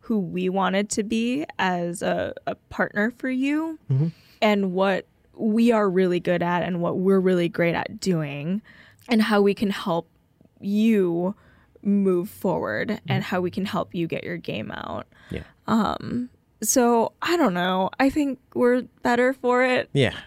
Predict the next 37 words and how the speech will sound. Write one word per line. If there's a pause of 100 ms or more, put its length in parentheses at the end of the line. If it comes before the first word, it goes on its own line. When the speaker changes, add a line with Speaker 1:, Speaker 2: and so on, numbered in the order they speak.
(120)
Speaker 1:
But
Speaker 2:
Oh. (140)
<laughs>
Speaker 1:
it
was
really
hard.
Speaker 2:
Yeah.
Speaker 1:
Like, (200)
Speaker 2:
It
was,
yeah,
it
was
really
hard.
Um, (400)
uh, (800)
Speaker 1:
I
agree
with
you.
I
think
it
was
one
of
my
lower
points
too,
'cause
I
kept
feeling,
like,